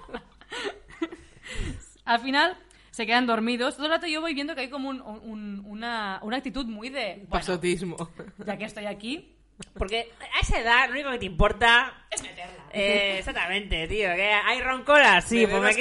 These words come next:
Speaker 3: quedo.
Speaker 2: calimochos y a ver qué pillas.
Speaker 1: Total, que se quedan dormidos y a la mañana siguiente Keira, la chica que fue to-
Speaker 2: Knightley.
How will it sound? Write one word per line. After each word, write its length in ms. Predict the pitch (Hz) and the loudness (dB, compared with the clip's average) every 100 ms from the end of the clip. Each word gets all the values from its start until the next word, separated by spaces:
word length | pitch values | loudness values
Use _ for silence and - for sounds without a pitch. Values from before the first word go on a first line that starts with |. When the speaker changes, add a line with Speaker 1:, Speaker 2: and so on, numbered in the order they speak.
| 254 | 6
Speaker 3:
quedo. 100 | 220 | 6
Speaker 2:
calimochos 720 | 214 233 254 269 277 277 - | 6 4 2 4 4 4 4
y 140 | 208 | 2
a 120 | 190 185 | 4 6
ver 140 | 190 | 4
qué 120 | 196 | 2
pillas. 580 | 160 160 170 175 160 - - - - - | 0 -2 0 -2 -2 -8 -18 -20 -20 -4
Speaker 1:
Total, 240 | 262 269 | 2 2
que 80 | 240 | 0
se 80 | 247 | -2
quedan 180 | 277 | 0
dormidos 280 | 294 254 302 | 0 0 -2
y 20 | 262 | 0
a 40 | |
la 40 | 202 | 0
mañana 140 | 214 | -2
siguiente 520 | 233 233 214 190 - | -4 -8 -8 -10 -10
Keira, 560 | - 233 220 190 269 - _ _ _ | -6 -4 0 0 0 -8 _ _ _
la 120 | - 196 | -6 -4
chica 160 | 247 | -6
que 100 | 226 | -10
fue 180 | 170 160 | -2 0
to- 60 | 165 | 0
Speaker 2:
Knightley. 280 | 151 160 | 0 0